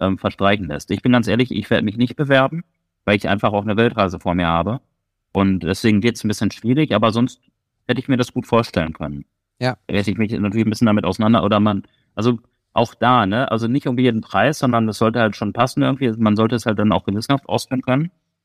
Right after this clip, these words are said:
Speaker 1: nicht einfach so aktionistisch dann da reinstürzen. Und ich meine, wenn du dich halt nicht als Schöffe bewirbst, dann mach irgendwas anderes Gutes, ne? Ich hab letztens, ähm, also ich will mich hier wirklich gar nicht, äh, gar nicht irgendwie exponieren. Ich glaub auch, dass ich, ähm, ich bin sehr auch in meiner Komfortzone. Aber, ähm,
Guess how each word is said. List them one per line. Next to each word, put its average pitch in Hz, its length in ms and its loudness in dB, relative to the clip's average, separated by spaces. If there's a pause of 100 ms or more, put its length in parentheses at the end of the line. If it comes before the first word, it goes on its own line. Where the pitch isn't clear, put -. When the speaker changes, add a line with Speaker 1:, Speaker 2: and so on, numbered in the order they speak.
Speaker 1:
nicht - 140 -4
einfach 107 200 0
so 107 100 0
aktionistisch - 580 -4
dann 101 160 0
da 92 80 2
reinstürzen. 113 680 -2 (460)
Und 104 360 2
ich 104 160 0
meine, 117 220 4
wenn 117 100 2
du 113 80 2
dich 117 160 0
halt 101 240 0
nicht 113 220 -2
als 104 160 0
Schöffe 127 260 0
bewirbst, 127 400 0
dann 113 60 2
mach 117 120 2
irgendwas 117 280 -2
anderes 117 400 0
Gutes, 82 320 -6
ne? 107 100 4
Ich 110 80 0
hab 113 140 0
letztens, 113 560 -2
ähm, 101 340 2 (600)
also 117 160 2
ich 104 160 -2
will 113 120 4
mich 113 160 -2
hier 113 140 2
wirklich 117 400 -2
gar 113 240 4
nicht, 131 280 -6
äh, 101 460 0
gar 104 120 -2
nicht 104 140 -4
irgendwie 101 220 0
exponieren. 101 600 0
Ich 87 120 -4
glaub 90 220 0
auch, - 160 -4
dass - 180 -8
ich, - 260 -8
ähm, 90 200 0
ich - 100 -20
bin 95 280 2
sehr 101 260 2
auch 80 160 -2
in 80 80 -10
meiner 82 160 0
Komfortzone. 92 680 -6 (360)
Aber, 95 340 4
ähm, 101 240 2